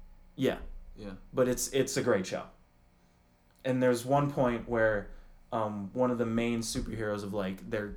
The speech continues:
Speaker 1: like, Justice League ripoff is,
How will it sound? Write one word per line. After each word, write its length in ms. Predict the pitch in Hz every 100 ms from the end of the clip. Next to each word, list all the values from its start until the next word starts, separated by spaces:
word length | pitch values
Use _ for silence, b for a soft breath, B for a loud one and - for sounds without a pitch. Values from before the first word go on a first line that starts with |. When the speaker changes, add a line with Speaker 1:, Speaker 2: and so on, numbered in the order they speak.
| -
Speaker 1:
like, 220 | 101 95
Justice 540 | - 110 101 113 - 104
League 320 | 101 95 95 92
ripoff 480 | 104 95 95 92 - - - b b b -
is, 480 | 104 98 92 -